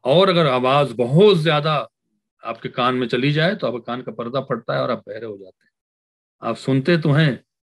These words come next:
लेकिन ना नजवा सुन सकते हैं, ना आवाज की पावर आपको कंट्रोल कर सकती है। खुदा के लिए ऐसा नहीं है,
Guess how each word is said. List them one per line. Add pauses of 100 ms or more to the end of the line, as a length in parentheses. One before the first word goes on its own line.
(240)
लेकिन
ना
नजवा
सुन
सकते
हैं, (600)
ना (220)
आवाज
की
पावर
आपको
कंट्रोल
कर
सकती
है।
खुदा
के
लिए
ऐसा
नहीं
है,